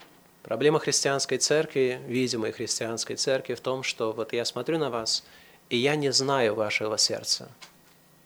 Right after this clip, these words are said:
Я знаю только то, что вы мне показываете, но я не знаю вашего сердца. А всегда в собрании людей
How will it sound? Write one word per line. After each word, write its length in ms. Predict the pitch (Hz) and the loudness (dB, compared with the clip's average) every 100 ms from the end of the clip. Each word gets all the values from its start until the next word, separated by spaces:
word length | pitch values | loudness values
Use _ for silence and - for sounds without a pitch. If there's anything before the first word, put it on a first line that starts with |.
| _ - _ _ _ _ - _ _ - | _ -20 _ _ _ _ -20 _ _ -6
Я 180 | 135 123 | 0 2
знаю 240 | 135 123 | 2 2
только 240 | 117 113 120 | 0 -2 -2
то, 160 | - | 0
что 220 | 143 - 117 | 0 -2 -4
вы 100 | 120 | -4
мне 140 | 117 | -4
показываете, 920 | 117 117 143 139 120 113 110 117 113 - - - | -4 -2 -2 -2 0 0 0 -4 -6 -10 -20 -8
но 80 | 127 | 0
я 160 | 117 117 | 0 2
не 120 | 117 | 0
знаю 340 | 120 139 127 | 0 0 0
вашего 420 | 113 113 - 107 | 0 0 -2 -2
сердца. 500 | 110 113 110 - - - _ _ - _ _ _ - - - - | -2 -2 -2 -4 -6 -10 _ _ -20 _ _ _ -20 -20 -20 -18
А 140 | - 104 | -8 -2
всегда 720 | - 131 123 143 147 120 120 - - - - - - - - - - - - - | 2 2 4 4 4 2 -4 -14 -20 -20 -20 -20 -20 -20 -20 -20 -20 -20 -20 -4
в 60 | - | 2
собрании 480 | 123 139 156 165 | 6 8 8 6
людей 640 | 160 151 120 110 107 110 | 6 2 2 2 0 -2